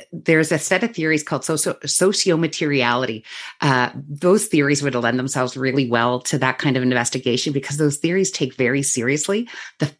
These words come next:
physical space, the physical objects involved in the learning environment. So I, that would be really fascinating.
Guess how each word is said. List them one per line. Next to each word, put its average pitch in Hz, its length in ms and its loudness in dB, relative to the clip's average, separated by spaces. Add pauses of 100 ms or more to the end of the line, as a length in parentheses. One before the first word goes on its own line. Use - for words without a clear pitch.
physical 165 460 0
space, - 680 2
the - 120 -2
physical 160 580 0
objects 120 720 -4 (360)
involved 131 1000 2
in 135 160 4
the 127 100 2
learning 120 320 0
environment. 110 540 -2
So - 180 -2
I, - 200 -6
that - 160 0
would 202 100 0
be 143 100 2
really 131 220 0
fascinating. 120 580 -2